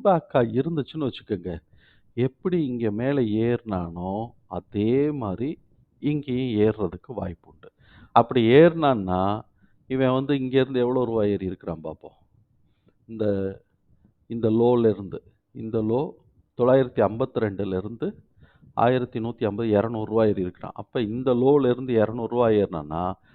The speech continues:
ஆயிரத்தி இருநூத்தி இருபத்தி மூணு, ஆயிரத்தி இரநூத்தி இருபத்தி மூணு வரைக்கும் போறதுக்கு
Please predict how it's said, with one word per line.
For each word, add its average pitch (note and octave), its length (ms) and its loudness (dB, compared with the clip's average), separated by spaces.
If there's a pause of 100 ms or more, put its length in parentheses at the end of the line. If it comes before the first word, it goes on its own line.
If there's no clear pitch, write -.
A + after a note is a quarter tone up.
(160)
ஆயிரத்தி B2+ 520 0
இருநூத்தி G#2+ 520 -4 (280)
இருபத்தி A#2 480 -8
மூணு, G2 480 -8 (1300)
ஆயிரத்தி C3+ 800 -2
இரநூத்தி A#2+ 520 -4
இருபத்தி G#2 500 -10
மூணு E2+ 340 -10
வரைக்கும் F#2+ 520 -8
போறதுக்கு A2 560 0